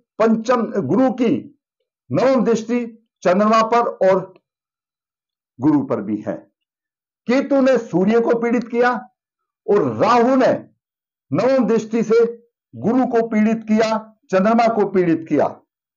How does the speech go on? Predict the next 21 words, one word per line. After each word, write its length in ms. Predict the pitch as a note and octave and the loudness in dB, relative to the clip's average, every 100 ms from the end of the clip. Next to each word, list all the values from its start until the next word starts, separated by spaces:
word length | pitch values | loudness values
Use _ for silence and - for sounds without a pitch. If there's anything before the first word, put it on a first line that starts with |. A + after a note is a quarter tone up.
| _ _ _ _ _ _ _ _ _ _ _ - | _ _ _ _ _ _ _ _ _ _ _ -2
और 160 | F#3+ - | 0 0
शनि 580 | - G3 A#3 A#3+ D#3+ | -4 -2 2 2 -2
सूर्य 380 | - F#3 G3 G3+ | -4 -2 2 2
का 400 | G3 F#3 - _ _ _ _ - | 2 -2 -4 _ _ _ _ -6
जब 160 | C3 A#2 | -4 0
दोनों 260 | E3 G3+ | 0 0
साथ 360 | G3+ D#3+ F3+ F#3 | -2 -2 -2 0
में 140 | G#3 | -2
है, 360 | F3+ G#3 G3+ _ _ | 0 -2 -6 _ _
तो 80 | E3+ | -8
थोड़ा 300 | D#3 D#3 F3 | -4 -2 -2
सा 280 | - F3+ C#3+ | 0 -2 -2
विष 260 | B2+ D#3 D#3+ | 0 0 0
योग, 300 | F3 D#3+ - | -2 -2 -2
थोड़ा 140 | D#3 | -2
सा 140 | D#3 D#3+ | 0 -2
उग्र 300 | E3+ D#3 D#3 | -2 -2 -2
स्वभाव 300 | D#3+ D3+ E3 | -2 0 0
तो 180 | E3 D#3 | -2 -2
बनेगा 360 | D#3+ A3 G3+ | 0 2 2
ही। 120 | F#3+ | 0